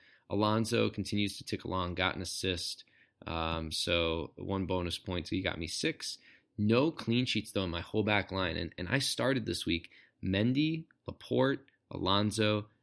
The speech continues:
and Robertson. Uh, so zero, zero clean sheets in those four players, uh, which is very frustrating considering the amount that I'm spending in the back.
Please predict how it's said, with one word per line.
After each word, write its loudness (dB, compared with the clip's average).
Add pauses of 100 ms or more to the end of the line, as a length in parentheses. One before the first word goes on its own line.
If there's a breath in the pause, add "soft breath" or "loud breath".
and -2
Robertson. 0 (420 soft breath)
Uh, 4
so 2
zero, 4 (180)
zero 2
clean 2
sheets 0
in -2
those 0
four -2
players, -4 (440 loud breath)
uh, 2
which 0
is 0
very 6
frustrating 2
considering 0
the 0
amount -2
that -6
I'm -4
spending -2
in -4
the -6
back. -6